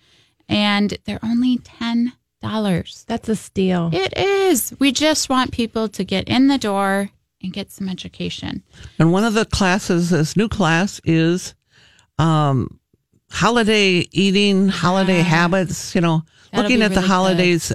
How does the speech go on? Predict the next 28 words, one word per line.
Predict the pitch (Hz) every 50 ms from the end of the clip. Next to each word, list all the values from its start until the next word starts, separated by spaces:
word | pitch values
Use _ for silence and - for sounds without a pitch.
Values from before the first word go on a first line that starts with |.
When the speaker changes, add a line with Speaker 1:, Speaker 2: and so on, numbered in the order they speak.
| -
Speaker 3:
in | - 151 160 156
a, | 156 156 156 156 147 -
a | -
new | 151 165 180 180 165
way. | 151 139 113 120 - - - -
Speaker 2:
Perfect | - 240 240 240 - 240 214 -
timing | - 214 202 190 185 180 170 175
Speaker 1:
Yeah. | 185 185 180 170 165 160
Speaker 2:
for | 165 180
that. | 170 170
Speaker 3:
Mm-hmm. | 185 196 196 - _ _ _ _ _ _
Speaker 1:
And, | - 214 220 214 214 202 -
you | - 220
know, | 220 214
we | 214 220
did | 202 - 226 233 233 -
this | 262 254 247 - -
in | 240 220 202 - -
August | - 208 214 226 220 233 226 220 - - -
as | - 202 202 185 -
well, | - 185 180 180 185 196 208 226 226 - _
and | - 202 190 175
they, | - 196 196 196 202 208 214 - -
the | -
classes | 190 - - 190 202 190 - 240 -
filled | - - 202 190 180
up | 190 185 185 180 - - _ _ _
so | _ - - - - - 277 285 285 277 269 269 269 269 269 269 269